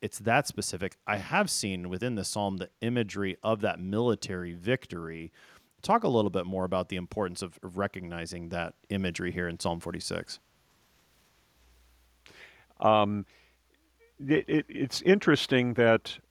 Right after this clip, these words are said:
Speaker 2: in, in, uh, the other history of Israel, uh, you know, uh, especially of the northern kingdom, they, they don't seem to have very much success, um,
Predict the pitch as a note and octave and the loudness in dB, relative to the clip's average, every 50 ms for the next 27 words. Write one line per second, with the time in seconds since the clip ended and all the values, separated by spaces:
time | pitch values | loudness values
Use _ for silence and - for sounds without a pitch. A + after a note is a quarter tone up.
0 | _ _ _ _ - C3+ C3+ C3 B2+ B2 - - C3 B2 A#2+ A#2+ - - A#2 F#2+ | _ _ _ _ -6 -2 -2 0 -2 -2 -4 -2 0 0 0 0 0 0 -2 0
1 | C3 B2+ B2+ B2+ D#3+ F#3+ D#3 A#2 G#2+ D3+ F3 - - - - A#2 A2 G#2+ G2+ G2+ | 2 4 4 6 8 8 8 8 8 6 6 4 2 0 0 2 2 2 2 0
2 | F#2+ - F#2+ G#2 G2 - - A#2 A#2 - - A2 G#2 G2+ G2+ G2 F#2 F#2 - _ | -2 -2 -2 -4 0 2 2 2 2 2 2 2 4 4 4 4 2 -2 -6 _
3 | - _ _ _ _ _ - - G2 G2 G2+ A2 A#2 B2 A#2+ A2+ A2 A2 A2 G#2 | -20 _ _ _ _ _ -12 -8 -8 -6 -6 -2 0 2 4 6 8 8 8 8
4 | F2+ A2+ G#2+ G#2 - - C3 A#2+ - - A#2 A2 G#2+ F#2+ F#2 G#2 G#2 G#2+ A2+ A#2 | 8 6 4 4 4 4 4 4 4 4 2 2 2 2 0 0 2 4 6 6
5 | A#2+ A#2+ A2 G#2+ G#2 G#2 G2+ - - C3+ C3 B2 G#2+ G2 F#2 G2 G2+ A2 A#2 G#2 | 6 6 4 2 0 -2 -4 -4 -2 -2 0 0 -2 -2 -2 -2 0 0 0 0
6 | - A2+ B2 B2 B2 A#2+ D#3+ F3+ G3 E3 - - - - - D3+ D#3 D#3 C#3 C3+ | 0 0 0 0 2 2 2 2 2 -2 -6 -8 -6 -2 0 0 2 2 2 2
7 | A#2+ C3 B2 B2 A#2+ G#2+ G#2+ A2+ A2+ A#2 A2+ A2 G#2+ G#2+ G#2+ - - - - - | 2 4 4 4 4 4 2 2 2 2 2 2 2 0 0 0 -2 -4 -4 -6
8 | - - _ - - - - - A2 - - - - C#3 C3+ G#2 E2 - - - | -8 -10 _ -12 -10 -6 -2 -2 -2 -2 -4 0 4 6 6 6 4 2 -4 -8
9 | - - - - - - - - - - | -8 -8 -10 -10 -10 -10 -10 -10 -12 -14